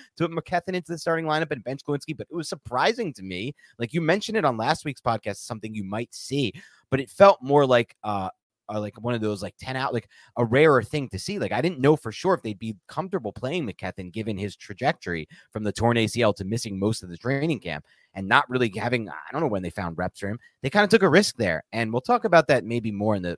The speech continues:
in the film 'cause we'll get more. But I feel like he had a pretty solid game for a random start at right guard that no one was expecting. Then mid-game, Daniel Jones loses Ben Bredeson, his starting left guard, to an injury, and Mark Glowinski, who was benched, is forced to come back in at a new position.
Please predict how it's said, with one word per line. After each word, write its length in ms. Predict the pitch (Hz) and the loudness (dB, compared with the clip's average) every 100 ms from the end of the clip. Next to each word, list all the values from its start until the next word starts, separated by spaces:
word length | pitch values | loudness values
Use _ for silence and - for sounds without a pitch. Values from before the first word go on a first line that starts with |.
| - | -8
in 80 | 92 | -14
the 80 | |
film 340 | 82 101 113 104 | -6 -2 -2 -4
'cause 100 | - | -8
we'll 100 | 82 | -8
get 180 | 92 78 | -8 -6
more. 280 | 85 101 - _ _ _ | -4 -4 -6 _ _ _
But 80 | 113 | -6
I 40 | |
feel 180 | - 233 | 4 6
like 140 | 320 262 | 6 4
he 60 | |
had 140 | 208 196 | 2 2
a 60 | |
pretty 320 | - - 233 | 2 2 2
solid 560 | 175 185 180 185 220 131 | 2 4 4 4 2 0
game 320 | 123 185 107 | -2 0 -2
for 140 | - 104 | -2 -4
a 40 | |
random 380 | 92 110 110 98 | -2 -4 -4 -6
start 260 | - 104 | -2 -2
at 60 | 95 98 | -2 -6
right 200 | 98 - | -6 -4
guard 220 | 95 87 | -6 -6
that 100 | 80 | -8
no 80 | 92 | -12
one 80 | |
was 120 | 90 82 | -12 -14
expecting. 420 | - 92 87 80 _ _ _ - | -12 -10 -10 -16 _ _ _ 2
Then 320 | 208 185 151 | 2 2 0
mid-game, 720 | 185 185 151 180 226 101 120 - _ _ - | 0 0 0 2 2 -2 -6 -10 _ _ -2
Daniel 220 | 143 151 | 0 2
Jones 340 | 139 151 135 135 | 4 2 2 0
loses 180 | 135 - | 0 2
Ben 280 | 147 151 | 2 2
Bredeson, 460 | 127 165 214 - 104 | 2 4 4 0 -6
his 100 | 101 | -4
starting 320 | - 135 131 | 0 2 2
left 180 | 127 - | -2 -2
guard, 240 | 156 196 - | 4 4 4
to 100 | 101 | -4
an 60 | |
injury, 400 | 90 85 95 104 - _ _ | -6 -6 -6 -6 -10 _ _
and 300 | 139 208 190 | 0 2 4
Mark 180 | 143 160 | 2 2
Glowinski, 280 | 165 170 160 | 0 -2 -2
who 80 | 139 | -2
was 120 | 117 | -2
benched, 320 | 160 220 175 | 0 0 -2
is 80 | 135 | -8
forced 300 | 147 147 - | -8 -10 -12
to 80 | - | -10
come 160 | 147 | -6
back 300 | 120 143 170 - | 0 2 2 2
in 200 | 165 160 - | -2 -2 -4
at 160 | 123 | -4
a 40 | 123 | -4
new 180 | 101 | -4
position. 420 | 107 123 185 - | -2 0 0 -2